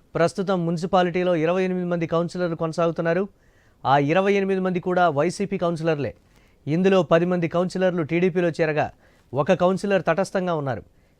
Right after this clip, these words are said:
మిగిలిన పదిహేడు మంది కౌన్సిలర్లు వైసీపీలోనే ఉన్నారు. ఈ నెల మూడు, నాలుగు తేదీల్లో గందరగోళ వాతావరణంతో పదిహేడు, పద్దెనిమిది తేదీల్లో కోరం లేక మున్సిపల్ వైస్ చైర్మన్ ఎన్నిక వాయిదా పడింది.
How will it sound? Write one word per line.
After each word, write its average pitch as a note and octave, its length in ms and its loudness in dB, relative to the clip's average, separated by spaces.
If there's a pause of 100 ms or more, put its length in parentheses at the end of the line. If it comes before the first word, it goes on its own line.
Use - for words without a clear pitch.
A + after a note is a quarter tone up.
(120)
మిగిలిన F#3+ 400 4
పదిహేడు F#3 440 2
మంది F#3+ 200 -2
కౌన్సిలర్లు F3+ 520 0
వైసీపీలోనే F3 680 0
ఉన్నారు. E3+ 360 0 (600)
ఈ F#3+ 120 2
నెల A#3 180 6
మూడు, A3+ 260 0
నాలుగు A3 280 0
తేదీల్లో G3+ 400 0
గందరగోళ G3+ 480 0
వాతావరణంతో F#3 800 -2
పదిహేడు, F#3 560 0
పద్దెనిమిది D#3+ 440 -2 (200)
తేదీల్లో E3 440 -2 (400)
కోరం F3+ 320 4
లేక F3 220 2
మున్సిపల్ E3 500 -2
వైస్ E3 300 0
చైర్మన్ E3 220 0
ఎన్నిక D#3+ 220 -2
వాయిదా D#3 220 2
పడింది. B2+ 340 -6